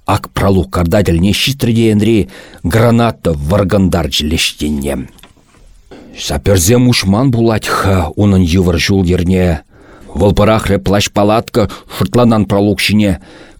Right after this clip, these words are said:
Каçрре, чупрре те вăл сикрре ижелен траншейна. «Хенде хох!» сымах вăл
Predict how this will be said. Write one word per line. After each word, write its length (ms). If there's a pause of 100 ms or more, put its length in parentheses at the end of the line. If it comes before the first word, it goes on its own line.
Каçрре, 640 (400)
чупрре 380
те 120
вăл 140
сикрре 760
ижелен 420
траншейна. 800 (180)
«Хенде 320
хох!» 640
сымах 460
вăл 140